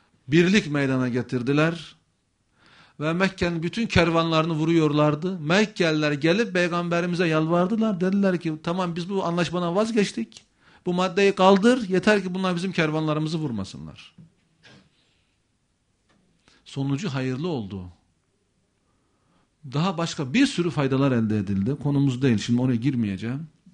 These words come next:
Bakılabilir yani siyer kitaplarına Hudeybiye Anlaşması sonucunda ne kadar faydalar elde edildi. Ve Kur'an o anlaşmadan sonra Fetih Suresi nazil oldu.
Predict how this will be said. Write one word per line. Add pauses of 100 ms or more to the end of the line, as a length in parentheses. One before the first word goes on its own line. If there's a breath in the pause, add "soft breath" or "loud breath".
(1600 soft breath)
Bakılabilir
yani
siyer
kitaplarına
Hudeybiye
Anlaşması
sonucunda (500 soft breath)
ne
kadar
faydalar
elde
edildi. (1200 loud breath)
Ve
Kur'an (260)
o
anlaşmadan
sonra
Fetih
Suresi
nazil
oldu.